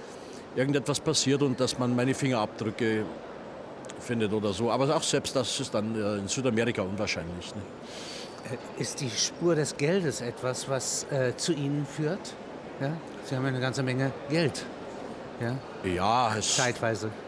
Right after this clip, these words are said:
Speaker 1: von unten gesehen war schon sehr viel Geld, aber von oben gesehen war es nun auch wieder nicht so viel, nicht? Ähm,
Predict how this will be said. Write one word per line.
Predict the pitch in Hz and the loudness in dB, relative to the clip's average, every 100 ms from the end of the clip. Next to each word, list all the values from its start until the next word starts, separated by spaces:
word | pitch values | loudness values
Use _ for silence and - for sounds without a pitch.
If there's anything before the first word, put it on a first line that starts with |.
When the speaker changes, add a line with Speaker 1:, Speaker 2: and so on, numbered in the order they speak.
| - | -4
Speaker 1:
von | - 120 | 0 4
unten | 156 156 156 | 4 4 4
gesehen | 139 131 147 | 6 6 6
war | 131 | 4
schon | 120 127 139 | 2 2 4
sehr | 131 127 | 4 4
viel | 139 123 | 4 4
Geld, | 110 123 | 4 4
aber | 131 117 | 4 4
von | 113 | 4
oben | 120 127 | 4 4
gesehen | 120 127 123 | 4 4 4
war | 123 | 4
es | 120 | 2
nun | 117 | 2
auch | 101 110 | 2 2
wieder | 135 117 | 4 4
nicht | 104 - | 4 2
so | 110 | 0
viel, | - 107 95 | 2 4 4
nicht? | 101 113 - - - - - - - | 2 -2 -6 -10 -8 -10 -10 -8 0
Ähm, | 104 107 110 110 110 | 4 4 4 2 0